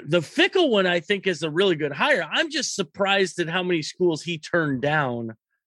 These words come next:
before he went to Wisconsin. But I guess it makes sense when I saw how much money Wisconsin is going to pay him every year. I would not turn that down either.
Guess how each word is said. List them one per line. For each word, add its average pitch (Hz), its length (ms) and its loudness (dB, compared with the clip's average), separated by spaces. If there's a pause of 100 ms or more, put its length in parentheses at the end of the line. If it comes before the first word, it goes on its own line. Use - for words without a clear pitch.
(120)
before 165 360 2
he 160 60 6
went 156 300 2
to 139 320 -2
Wisconsin. 120 720 -4 (280)
But 202 200 4
I 180 100 4
guess 202 260 2
it 190 80 -2
makes 170 280 0
sense 214 360 0 (240)
when 165 140 0
I 180 80 6
saw 185 240 2
how 180 160 2
much 180 240 0
money 170 400 -2 (140)
Wisconsin 135 520 -2
is 123 120 -6
going 135 180 -2
to 131 60 -8
pay 214 260 2
him 131 220 0
every 117 280 -6
year. 117 200 -4 (760)
I 160 140 2
would 175 140 6
not 165 180 2
turn 156 220 0
that 147 140 2
down 135 220 0
either. 117 260 -8